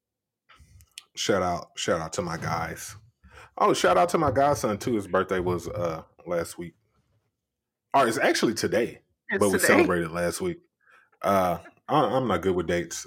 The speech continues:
Speaker 1: I just learned your birthday probably, like, last year, so, uh,
Speaker 2: <laughs>
Speaker 1: I knew it was in December, and I knew it was a teen day. I never know which one. I'll just be guessing.
Speaker 2: <laughs>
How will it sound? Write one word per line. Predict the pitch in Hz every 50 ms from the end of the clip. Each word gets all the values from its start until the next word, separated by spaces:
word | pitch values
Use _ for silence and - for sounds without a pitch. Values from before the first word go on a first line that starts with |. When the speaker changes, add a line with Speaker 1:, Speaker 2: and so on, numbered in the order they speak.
| - -
Speaker 1:
I | 107
just | 104 - 104 - - -
learned | 104 90 90 87
your | 92 87
birthday | 82 82 78 - 85 82 78
probably, | - - 85 82 80 80
like, | 80 80 78 80
last | 82 85 78 76 - - -
year, | - - -
so, | - - 143 143 - - - _ - - - - 359 - - - 359 359 -
uh, | 92 90 87 85 - - -
Speaker 2:
<laughs> | 302 - _ _ _ _ _ _ _ _ _ _ _ _ _ _ _ _ _ _ _ _ _ _ _ _ _ _ _ _ _ _ _ _ _ _ _
Speaker 1:
I | - 104
knew | 113 147
it | 170
was | 170 147
in | 147 123
December, | 104 98 - - 135 135 104 92 95 107 - - _
and | - 71
I | 87
knew | 95 101 120 120
it | 175
was | 82 -
a | -
teen | - - 131 123 120 113 101
day. | 85 - 78 80 98 - _ _ _ _ _ _ _ _
I | 76 73 71 73
never | 76 78 80 85 85 87
know | 85 90 90
which | 85 90 85 -
one. | 92 98 92 85 - _
I'll | - -
just | - 82 -
be | - 87 80 - _ _ _ _ _ _ _ _ _ _ _ _ _ _ _ _ _ _ _ _ _ _ _ _ _ _ _ -
guessing. | 85 95 104 101 - - - - - _ _ _ _ _ _ _ _ _ _ _ _ _ _ -
Speaker 2:
<laughs> | 339 - - 392 381 359 339 - - -